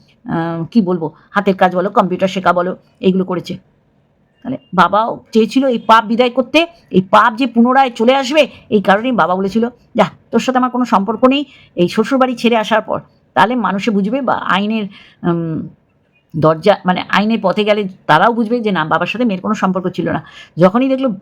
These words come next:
প্রচুর রোজগার করছে, তখন বাবা তো, আমার মা খেতে চেয়েছে ওইটা, আমি না আনতে চলে গেলাম ওইটা। এখন দেখুন আবার যেই কে সেই। আজকে আপনারা বলবেন, "বাপের বাড়ি এত জানার পর আবার কেন জায়গা দিল?"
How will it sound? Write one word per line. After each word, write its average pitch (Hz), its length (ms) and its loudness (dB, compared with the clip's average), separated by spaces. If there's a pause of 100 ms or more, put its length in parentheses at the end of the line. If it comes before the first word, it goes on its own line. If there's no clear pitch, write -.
প্রচুর 185 320 0
রোজগার 262 300 2
করছে, 339 280 0 (380)
তখন 320 640 4
বাবা 196 460 2
তো, 320 280 0 (360)
আমার 240 380 0 (360)
মা 214 220 2
খেতে 240 340 2
চেয়েছে 294 440 0
ওইটা, 294 360 0
আমি 277 220 -2
না 214 240 0
আনতে 285 240 -4
চলে 220 240 0
গেলাম 190 220 0
ওইটা। 190 300 -4 (300)
এখন 196 260 -2
দেখুন 196 220 -2
আবার 202 280 0
যেই 180 140 -2
কে 180 120 -6
সেই। 185 180 -6 (720)
আজকে 294 300 2
আপনারা 302 260 2
বলবেন, 294 320 0
"বাপের 196 260 2
বাড়ি 269 200 0
এত 226 140 -2
জানার 226 320 0
পর 233 140 -2
আবার 214 260 0
কেন 233 160 0
জায়গা 208 240 0
দিল?" 190 160 -2